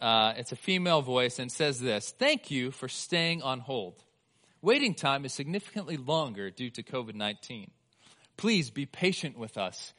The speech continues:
and gracious with our staff." Why in the world would the motor vehicle department need to use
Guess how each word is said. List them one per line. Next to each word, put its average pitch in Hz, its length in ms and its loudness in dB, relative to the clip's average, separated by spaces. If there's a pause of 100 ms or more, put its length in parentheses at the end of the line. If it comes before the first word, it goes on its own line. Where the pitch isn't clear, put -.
(120)
and 156 180 -4
gracious 180 600 -2
with 104 140 -8
our 92 140 -6
staff." - 680 -10 (1600)
Why 143 280 2
in 214 140 -2
the 175 80 -4
world 95 420 -6 (600)
would 120 180 -10
the 120 60 -4
motor 147 440 -2
vehicle 131 580 -4
department 101 1000 -6 (340)
need 135 460 -2
to 123 120 -6
use 120 380 -6